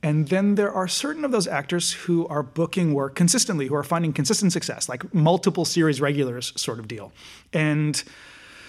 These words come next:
in the course of our ten years of the studio, but then also years before that, so multiple decades between us, it feels like there's some through lines. There's some things that, characteristics of these people that we're seeing fairly consistently that, you know, in truth, not everyone has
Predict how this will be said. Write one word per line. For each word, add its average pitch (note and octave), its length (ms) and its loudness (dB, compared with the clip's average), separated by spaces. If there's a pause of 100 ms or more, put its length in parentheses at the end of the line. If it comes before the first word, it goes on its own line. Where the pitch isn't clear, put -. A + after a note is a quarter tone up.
(420)
in F3+ 80 6
the F3+ 80 4
course F#3 220 4
of D#3 80 2
our D3+ 100 4
ten F3 240 2
years D#3 220 2
of C3 60 -4
the C#3 60 -2
studio, F#3 600 6
but E3+ 160 2
then D3 120 -2
also C#3+ 360 0
years C#3+ 260 0
before D3 380 2
that, C3+ 320 -2
so C#3 120 -2
multiple C#3 720 0
decades C#3+ 380 0
between E3 380 2
us, A#2+ 320 -2 (520)
it D#3+ 160 -2
feels A#3+ 300 -2
like A#3+ 140 -4
there's G#3 180 2
some G3+ 120 4
through C#4 200 0
lines. B2 320 -2
There's D3 220 0
some D#3+ 160 -2
things F#3 320 2
that, C#3 260 -2
characteristics E3+ 500 2
of B2+ 60 -6
these B2+ 140 -8
people C3 220 -4
that B2+ 80 -8
we're C#3+ 120 -4
seeing D3+ 300 0
fairly C#3 240 -2
consistently B2+ 580 -6 (920)
that, E3+ 280 4
you G#3+ 60 8
know, A#3 120 6
in A3 140 4
truth, A#3 360 0
not G3+ 260 2
everyone F#3+ 360 4
has D#3 520 -2